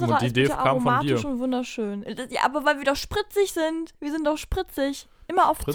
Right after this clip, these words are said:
Speaker 2: Spritzig ist es ja auch. Hier steht sogar, dass da B-Vitamine drin sind, also muss es ja recht
Speaker 1: Ja.
Speaker 2: gesund sein.
Speaker 1: Wir hätten uns die Kaffeetablette nennen sollen, die Koffeintablette oder so.
Speaker 2: Ja,
Speaker 1: Das
Speaker 2: aber,
Speaker 1: stimmt
Speaker 2: äh,
Speaker 1: sogar
Speaker 2: nimmst du
Speaker 1: viel mehr.
Speaker 2: Koffeintabletten?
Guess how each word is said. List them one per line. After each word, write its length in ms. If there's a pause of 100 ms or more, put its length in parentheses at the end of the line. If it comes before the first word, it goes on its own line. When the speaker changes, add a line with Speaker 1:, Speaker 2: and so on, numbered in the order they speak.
Speaker 2:
Spritzig 180
ist 160
es 140
ja 80
auch. 80
Hier 140
steht 200
sogar, 380
dass 180
da 100
B-Vitamine 760
drin 260
sind, 160
also 180
muss 200
es 80
ja 80
recht 180
Speaker 1:
Ja. 60
Speaker 2:
gesund 260
sein. 220 (560)
Speaker 1:
Wir 100
hätten 180
uns 180
die 100
Kaffeetablette 640
nennen 280
sollen, 280
die 80
Koffeintablette 840
oder 220
so. 280 (580)
Speaker 2:
Ja, 140
Speaker 1:
Das 20
Speaker 2:
aber, 120
Speaker 1:
stimmt 260
Speaker 2:
äh, 20
Speaker 1:
sogar 240
Speaker 2:
nimmst 240
du 80
Speaker 1:
viel 80
mehr. 80
Speaker 2:
Koffeintabletten? 880